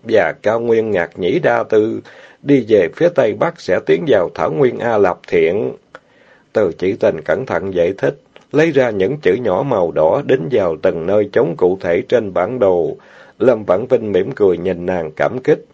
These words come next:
nhìn những tiêu chú lớn nhỏ trên bản đồ vẻ mặt chuyên chú,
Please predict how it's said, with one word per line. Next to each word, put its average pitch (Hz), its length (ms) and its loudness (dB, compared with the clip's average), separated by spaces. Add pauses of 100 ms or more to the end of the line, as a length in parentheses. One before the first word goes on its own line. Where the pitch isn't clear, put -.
(280)
nhìn 101 280 0
những 92 220 0
tiêu 113 320 0
chú 139 180 2
lớn 147 240 0
nhỏ 101 180 0
trên 113 300 0
bản 120 240 -2
đồ 92 240 2
vẻ 87 220 0
mặt 110 220 -6 (100)
chuyên 104 240 0
chú, 131 300 0